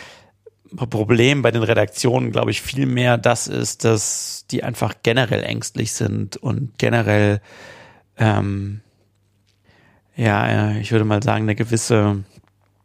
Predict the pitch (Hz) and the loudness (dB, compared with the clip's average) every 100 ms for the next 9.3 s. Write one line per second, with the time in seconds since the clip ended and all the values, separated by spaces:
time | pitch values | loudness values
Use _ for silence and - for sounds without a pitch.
0 | _ _ _ _ - _ _ _ _ _ | _ _ _ _ -20 _ _ _ _ _
1 | _ - - _ _ _ _ _ _ _ | _ -20 -20 _ _ _ _ _ _ _
2 | _ _ _ - - - - - 120 110 | _ _ _ -20 -20 -20 -20 -2 0 2
3 | 104 113 - 110 98 98 - - 104 98 | 2 0 2 4 4 0 -4 -4 -2 -2
4 | 101 107 - _ _ _ _ _ _ - | -4 -6 -12 _ _ _ _ _ _ -20
5 | - _ - - 104 107 127 123 113 - | -20 _ -20 -10 0 2 2 2 2 2
6 | 120 110 113 104 120 131 123 92 95 98 | 0 2 0 0 2 4 2 2 -2 -2
7 | 98 101 - 123 117 117 117 110 104 113 | -8 -10 -10 -6 -4 -4 -6 -4 -2 0
8 | 117 - - - - - - - 110 104 | -2 -6 -20 -20 -20 -20 -20 -2 2 2
9 | 101 101 | 2 0